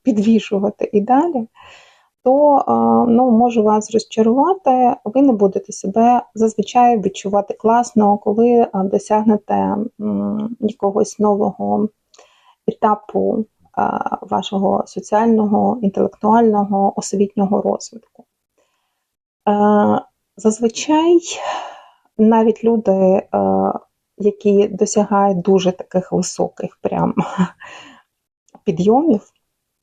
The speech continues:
наприклад, соціальних, але мають таку настанову, е, вони не з-, не залишаються задоволеними. Е, їм все одно чогось не вистачає.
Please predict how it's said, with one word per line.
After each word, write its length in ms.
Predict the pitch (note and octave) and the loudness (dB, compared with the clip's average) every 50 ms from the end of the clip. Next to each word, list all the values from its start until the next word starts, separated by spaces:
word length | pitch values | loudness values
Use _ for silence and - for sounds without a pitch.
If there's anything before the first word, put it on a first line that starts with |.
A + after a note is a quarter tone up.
| _ _ _ _ _ _ _ _ - | _ _ _ _ _ _ _ _ 0
наприклад, 560 | F#3+ G3+ G3 - G3+ F#3+ - G3 G3 G3 - | 0 2 2 0 -2 -2 -2 -4 -6 -6 -6
соціальних, 800 | - G3+ F#3+ - - G3 G3+ - G3 F#3+ G3 - G#3+ _ _ _ _ _ _ _ _ _ _ _ _ _ - | -8 -8 -8 -6 -4 -4 -2 -2 -2 -4 -6 -10 -18 _ _ _ _ _ _ _ _ _ _ _ _ _ -4
але 160 | G#3 G#3+ G#3+ A3 | -2 0 0 2
мають 440 | G#3+ G#3+ G3+ F#3+ F#3+ G3 G3 - | 2 2 2 2 2 0 0 -2
таку 320 | - A3 A3 - - G3 G3+ | -6 -6 -6 -2 -2 0 2
настанову, 840 | G3+ G#3+ G3+ - _ - A3+ A3 A#3 C4 D#4 F4+ F4 - A3 C4 - _ _ _ _ _ _ _ _ _ _ _ _ _ - | 2 0 -2 -4 _ 0 2 4 4 4 2 0 -2 -4 -8 -10 -12 _ _ _ _ _ _ _ _ _ _ _ _ _ -2
е, 320 | G#3+ G#3+ G#3+ G#3 G#3 G#3+ - - | 0 2 2 2 2 0 0 0
вони 380 | G#3 A3+ A3+ A3+ B3 C4 C4+ | 0 2 2 4 4 4 4
не 300 | C4+ B3 B3 B3 B3 B3 | 4 4 4 4 2 2
з-, 160 | A#3 A#3 A3 | 0 -2 -4
не 220 | - - A#3 B3+ A#3+ | 0 0 2 2 2
залишаються 840 | - A3+ A3 A3+ A3 - - A3 G#3+ G#3+ G#3 G3+ G3+ - - G#3 G3 | 2 0 0 0 0 0 0 0 2 2 0 0 -4 -8 -12 -8 -4
задоволеними. 1000 | G3 G3 F#3+ G#3 G3+ F#3+ F#3+ - - - - G#3+ G3+ G#3 G#3 G#3 G#3+ G#3+ G#3+ A3 - _ _ _ | -4 -4 -2 -2 -4 -4 -4 -6 -6 -6 -6 -8 -10 -10 -12 -14 -14 -16 -18 -20 -20 _ _ _
Е, 60 | G3+ G3 G3 G3 G3 G3 G3+ G3+ G3 G#3 A3 A3+ A3+ - _ _ _ _ _ _ _ _ _ _ _ _ _ _ _ _ _ - - - _ _ _ - - | -12 -10 -8 -8 -8 -8 -8 -8 -8 -10 -10 -12 -14 -18 _ _ _ _ _ _ _ _ _ _ _ _ _ _ _ _ _ -20 -20 -20 _ _ _ -14 -6
їм 200 | G#3 A#3 A#3 A3+ | -2 0 2 0
все 240 | G#3+ - - - G#3+ | 0 0 0 0 2
одно 260 | G#3 G#3 A3 B3 C#4 | 2 2 2 2 0
чогось 460 | C4+ - A3+ G3+ G3+ G#3+ A3 A3 - | -2 -2 -2 0 0 0 -2 -2 -2
не 80 | G#3+ G#3 | -4 -4
вистачає. 760 | G3 G3+ - - - - A3+ - - - G#3 G3+ G3 G3 G3+ | -4 -4 -10 -14 -16 -18 -18 -18 -20 -20 -20 -20 -20 -20 -20